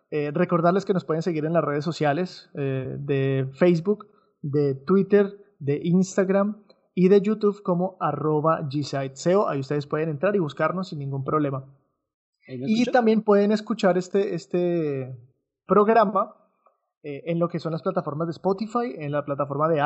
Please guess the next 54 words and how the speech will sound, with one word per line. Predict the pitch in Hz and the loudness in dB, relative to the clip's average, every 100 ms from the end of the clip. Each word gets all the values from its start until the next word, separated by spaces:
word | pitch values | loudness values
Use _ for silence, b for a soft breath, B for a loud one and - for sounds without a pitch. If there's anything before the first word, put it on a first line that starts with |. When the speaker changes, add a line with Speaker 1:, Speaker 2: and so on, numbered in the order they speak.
| 175 | 2
Speaker 1:
iVoox, | 190 226 | 0 -4
de | 165 | -4
Apple | 143 156 | -4 -2
Podcasts, | 175 180 202 185 | -2 0 0 -2
de | 156 | -2
Deezer, | 143 175 190 | -2 -2 -4
bueno, | 143 135 | -4 -2
la | 135 | 0
mayoría | 139 135 135 | 0 0 0
de | |
plataformas. | 143 170 139 147 139 139 | -2 -2 -2 0 0 2
Y | |
en | 196 | 0
esta | 208 220 | 2 0
ocasión | 220 247 240 202 | 0 0 2 2
estamos | 170 156 | 2 0
haciendo | 170 156 143 - | 0 -2 -4 -2
este | 196 - | -2 -2
programa | 208 208 185 170 170 | -2 2 4 2 0
en | 196 208 | -2 0
vivo | 202 170 175 - | 0 0 0 -4
y | 196 | -2
queremos | 180 160 165 190 | 0 0 0 0
entonces | 185 147 156 | 0 -2 -2
empezar | 180 170 139 135 | -2 -2 -2 -2
a | |
generar | 147 170 135 131 139 - b b b b - | 0 0 0 -2 -4 -12 b b b b 0
un | 175 | 2
contenido | 170 196 196 170 165 | 4 4 4 2 2
diferente | 185 190 160 170 302 | 2 2 2 0 -2
en | 190 | 0
el | 175 | 0
sentido | 160 147 143 165 | 0 -2 0 4
de | |
darles | 160 151 | 4 2
a | 170 | -6
ustedes | 160 135 | -6 -6
un | 156 | -8
poco | 175 170 | -10 -10
un | 170 160 | -10 -6
contenido | 180 170 143 | -6 -4 -4
más | 139 160 | -2 0
cercano, | - 175 208 196 196 | 0 2 2 4 4
más | 170 - | 2 2
próximo | 196 196 202 | 0 0 0
a | 202 | -2
las | 185 | -2
personas | 147 139 139 | -6 -6 -6
que | - | -4
nos | 170 | -4
están | 151 135 | -4 -4
escuchando | 131 165 143 131 131 | -4 -4 -2 -2 0
en | 151 | -2
Spotify, | 147 135 135 143 160 175 | -2 -4 -4 0 0 0